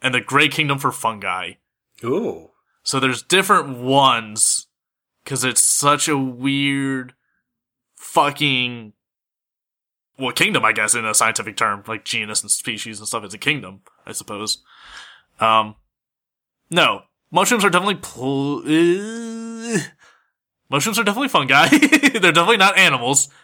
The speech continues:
Speaker 1: I can tell you that for sure. I don't know. They're just so fucking weird.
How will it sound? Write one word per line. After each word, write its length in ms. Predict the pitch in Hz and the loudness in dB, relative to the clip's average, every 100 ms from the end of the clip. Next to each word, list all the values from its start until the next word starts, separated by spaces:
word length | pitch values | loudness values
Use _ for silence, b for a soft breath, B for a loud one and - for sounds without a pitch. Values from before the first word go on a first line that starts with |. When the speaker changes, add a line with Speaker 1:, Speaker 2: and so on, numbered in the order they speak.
| b | b
Speaker 1:
I 80 | 123 | -6
can 80 | 131 | 2
tell 120 | 151 | 4
you 60 | |
that 140 | 147 156 | 4 2
for 80 | 120 | -2
sure. 320 | 117 110 - _ _ _ _ _ _ _ - | -6 -6 -6 _ _ _ _ _ _ _ -4
I 120 | - 135 | 0 2
don't 120 | 151 | 2
know. 140 | 156 | 2
They're 160 | 120 120 | 0 -4
just 240 | 131 - | 0 0
so 180 | 131 151 | 0 -2
fucking 580 | 147 - - 127 147 104 | -10 -14 -12 -10 -12 -12
weird. 380 | 107 123 92 | -8 -8 -10